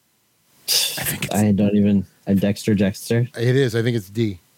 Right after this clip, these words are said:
Speaker 2: That sounds like a,
Speaker 1: Correct.
Speaker 2: that sounds like a kid name. <laughs> Yeah.
Speaker 1: 'Cause his name is, I think his name is Jet. I think his name is Jet
Speaker 2: Oh.
Speaker 1: Lucas. What is the lead, who is the lead singer of Jabba the Hutt's house band?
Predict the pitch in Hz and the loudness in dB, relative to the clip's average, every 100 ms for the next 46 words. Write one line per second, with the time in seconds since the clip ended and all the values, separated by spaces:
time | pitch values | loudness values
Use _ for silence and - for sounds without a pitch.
0 | _ 110 113 139 127 120 113 180 208 208 | _ -4 -2 0 0 0 0 2 2 0
1 | 208 117 113 107 101 107 - 120 104 110 | 0 0 0 0 0 -2 -2 0 2 2
2 | 110 165 - - 139 - 147 131 156 156 | 2 -2 -4 -2 -2 0 -2 0 0 0
3 | 120 127 170 139 127 120 90 101 110 - | 0 -2 -2 -2 -2 -4 -4 -4 -4 -6
4 | - 101 104 87 - 101 90 87 87 87 | -8 -4 -4 -6 -8 -8 -4 0 2 2
5 | 92 - - - - - - - - _ | 0 -10 -18 -20 -20 -20 -20 -20 -20 _
6 | _ _ 123 190 285 226 233 226 247 247 | _ _ -2 0 2 0 0 2 0 -2
7 | - 294 339 247 247 262 208 - 247 214 | -2 0 2 2 2 2 0 0 2 2
8 | 208 156 127 170 196 190 170 175 - 165 | 0 -2 0 0 0 0 0 0 -2 0
9 | 180 - - 120 101 87 | 0 -2 -2 -2 -2 -10